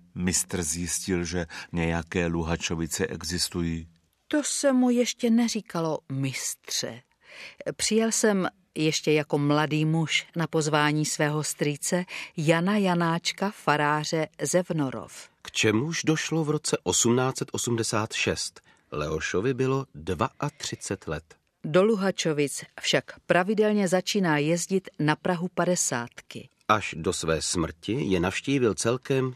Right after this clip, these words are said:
Speaker 3: třiadvacetkrát.
Speaker 2: Ubytovával se buďto v ředitelském domě, nebo ve vile Vlastimile a také ve vile Růžové, v Janově domě,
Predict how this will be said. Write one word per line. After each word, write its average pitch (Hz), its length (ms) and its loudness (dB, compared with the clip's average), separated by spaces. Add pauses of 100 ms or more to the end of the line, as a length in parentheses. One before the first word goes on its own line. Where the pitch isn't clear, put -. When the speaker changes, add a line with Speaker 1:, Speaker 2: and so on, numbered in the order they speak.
(120)
Speaker 3:
třiadvacetkrát. 101 1160 -4 (480)
Speaker 2:
Ubytovával 208 800 2
se 175 180 0
buďto 156 460 0
v 123 60 -10
ředitelském 147 920 0
domě, 127 540 0 (120)
nebo 139 400 2 (120)
ve 147 200 2
vile 139 300 0
Vlastimile 139 880 0 (280)
a 202 80 4
také 226 300 2
ve 190 140 4
vile 165 300 2
Růžové, 160 960 0 (160)
v 156 160 0
Janově 156 560 2
domě, 135 640 -2